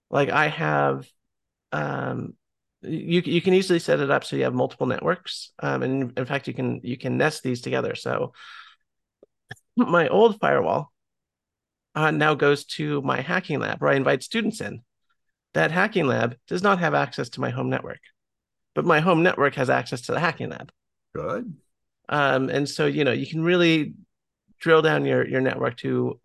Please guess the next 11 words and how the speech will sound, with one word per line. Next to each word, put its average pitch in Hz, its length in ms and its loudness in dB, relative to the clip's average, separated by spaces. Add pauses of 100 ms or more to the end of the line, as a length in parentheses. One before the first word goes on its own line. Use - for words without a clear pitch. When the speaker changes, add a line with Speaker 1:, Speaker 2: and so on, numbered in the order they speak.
(220)
Speaker 1:
you 143 120 -4
know, 131 100 -2
however 151 420 0
you 127 160 0
feel 123 240 -4
comfortable. 110 380 -8
I 135 140 4
don't, 165 120 4
I 147 120 0
don't - 180 0
mind 139 420 -2